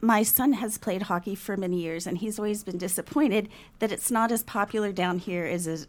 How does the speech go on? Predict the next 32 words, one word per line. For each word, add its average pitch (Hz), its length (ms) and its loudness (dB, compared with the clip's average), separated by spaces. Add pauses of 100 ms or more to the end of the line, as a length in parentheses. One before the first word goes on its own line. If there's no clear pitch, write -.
(140)
is 226 260 4
up - 140 0
in 170 80 0
the 170 80 -2
Northeast. 165 520 -4
And 185 140 -2
you're 175 100 0
right. 202 340 2 (260)
You 208 80 -8
guys 285 240 2
have 254 120 -2
done 196 200 2
an 185 120 2
amazing 185 420 0
job 185 280 0
of 175 100 -4
just, 185 220 -4
like, 180 180 -4
letting 190 300 0
people 202 300 -6
know 190 160 0
that 185 100 -2
you're 156 200 -2
here 202 240 -4
and, 175 220 -2
and 185 160 0
gaining 196 300 -4
the 175 80 -4
support 180 340 -6
of 170 40 -12
the 170 80 -4
community. - 580 -4